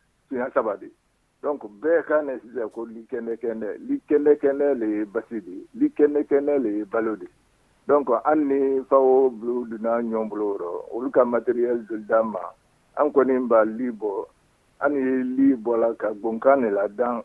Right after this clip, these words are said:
minute fɛ. An tɛ yiri tigɛ la, ou bien ka yiri fara bɔ a ma. ka Gonka na dan. Paske ba yiri fara bwa man ka Gonka na dan, ba yiri yɛrɛ fa. I kita li, li men sɔrɔ na, o tɛ yiri o, o ɲɔgɔn dabila la.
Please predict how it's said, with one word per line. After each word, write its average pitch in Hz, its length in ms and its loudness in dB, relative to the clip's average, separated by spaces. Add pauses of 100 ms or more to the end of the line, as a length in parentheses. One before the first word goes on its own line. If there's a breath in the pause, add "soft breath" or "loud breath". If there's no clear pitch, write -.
minute 123 340 0 (260)
fɛ. 95 140 -4 (540)
An 151 200 2
tɛ 131 140 4
yiri 131 380 4
tigɛ 117 260 4
la, 113 240 4 (140)
ou 139 100 -6
bien 127 280 -2
ka 117 120 -2
yiri 127 320 0
fara 113 300 4
bɔ 107 220 2
a - 40 0
ma. 98 300 -8 (320)
ka 110 480 4 (200)
Gonka 113 340 2
na 104 140 -4
dan. 82 200 -14 (400)
Paske 110 340 0
ba 127 180 4
yiri 139 280 2
fara 117 240 2
bwa 107 200 0
man 104 200 -8
ka 95 140 -6
Gonka 95 380 -4
na 104 120 -4
dan, 92 220 -8
ba 123 140 2
yiri 127 280 0
yɛrɛ 107 340 -4
fa. - 220 -14 (680)
I 247 60 -12
kita 226 260 0
li, 135 240 -2 (160)
li 143 260 4
men 120 220 -4
sɔrɔ 113 220 -4
na, 104 200 -6
o 98 160 -8
tɛ - 160 -8
yiri 127 240 0
o, 117 160 2
o 107 320 -2
ɲɔgɔn 104 260 -6
dabila 98 300 -6
la. 87 120 -14